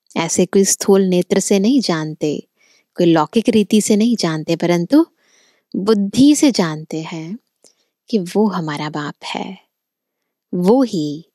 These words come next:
सुप्रीम टीचर है,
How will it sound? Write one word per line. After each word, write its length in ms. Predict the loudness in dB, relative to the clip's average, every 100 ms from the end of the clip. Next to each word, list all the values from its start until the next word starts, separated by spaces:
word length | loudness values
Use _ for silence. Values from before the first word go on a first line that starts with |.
| _ _ _ _ _ -8
सुप्रीम 680 | -2 0 0 2 4 2
टीचर 640 | 0 -4 -4 -2 0 2 2
है, 400 | 2 0 -2